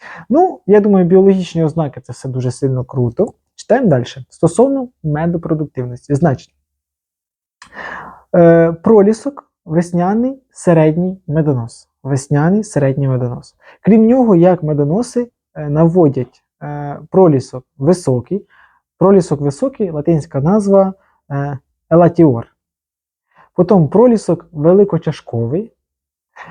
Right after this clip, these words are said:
е, пролісок крупношечний. І, е, далі. Що ми маємо? Значить, це назви, тобто цих пролісків в цілому є багато. Якщо ми вивеземо бджіл в ліс, ми будемо мати велику кількість пролісків.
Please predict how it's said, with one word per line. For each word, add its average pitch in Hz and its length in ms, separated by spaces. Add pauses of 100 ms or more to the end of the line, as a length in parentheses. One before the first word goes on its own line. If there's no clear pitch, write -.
(300)
е, 156 260
пролісок 208 640
крупношечний. 165 1600 (1500)
І, 285 340 (880)
е, 156 460 (240)
далі. 147 360 (540)
Що - 140
ми 220 100
маємо? 139 300
Значить, 180 380
це 240 300
назви, 151 460
тобто 175 300 (160)
цих - 180
пролісків 196 420
в - 40
цілому 160 320
є 143 140
багато. 120 420
Якщо 135 280
ми 147 100
вивеземо 135 460
бджіл 139 300
в 139 60
ліс, 277 320
ми 185 240
будемо 147 320
мати 147 200
велику 156 240
кількість 135 340
пролісків. 131 380